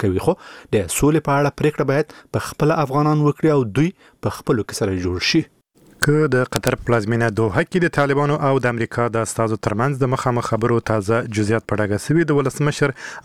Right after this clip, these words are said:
Speaker 2: او د هغه د لومړي مرستیال ترمنځ د نننۍ کتنې جزئیات هم خپاره سوي دي. د ولسمشر د لومړي مرستیال دفتر د ولسمشر او عبدالرشید دوستم ترمنځ د خفګان د ختمېدو خبر ورکوي. تفصیل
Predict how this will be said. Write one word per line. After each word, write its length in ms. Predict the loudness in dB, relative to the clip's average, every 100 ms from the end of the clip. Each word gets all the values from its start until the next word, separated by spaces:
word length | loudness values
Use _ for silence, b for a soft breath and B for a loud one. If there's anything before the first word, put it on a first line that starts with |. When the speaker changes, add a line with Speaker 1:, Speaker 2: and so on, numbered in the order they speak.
| 2
Speaker 2:
او 80 | 2
د 80 | 0 0
هغه 240 | 2 2 0 2
د 120 | 2
لومړي 360 | 2 2 2 0
مرستیال 340 | 0 -2 -2 -2
ترمنځ 280 | -2 -2 -2 -6 B B 0
د 100 | 2
نننۍ 340 | 2 0 0 0
کتنې 340 | -2 0 -2 0
جزئیات 340 | 0 0 0 -2
هم 180 | -2 -2
خپاره 260 | -2 -4 -2
سوي 200 | 0 0 0
دي. 80 | -2 0 2
د 80 |
ولسمشر 500 | 2 -2 -2 -2 0
د 160 | 0 0
لومړي 280 | 0 0 0 0
مرستیال 360 | -2 -2 -2
دفتر 300 | -2 0 0 B B B 2
د 80 |
ولسمشر 500 | 2 0 -2 0 0 2
او 100 | 0 0
عبدالرشید 520 | 0 0 0 0 0
دوستم 280 | 0 0 -2
ترمنځ 500 | 0 2 2 0 -8 B B 0
د 80 |
خفګان 420 | 0 0 0 0 -2
د 80 | -4
ختمېدو 360 | -2 0 2 0 0
خبر 260 | 0 -2 0 0
ورکوي. 360 | 0 0 0 0
تفصیل 300 | -2 0 -2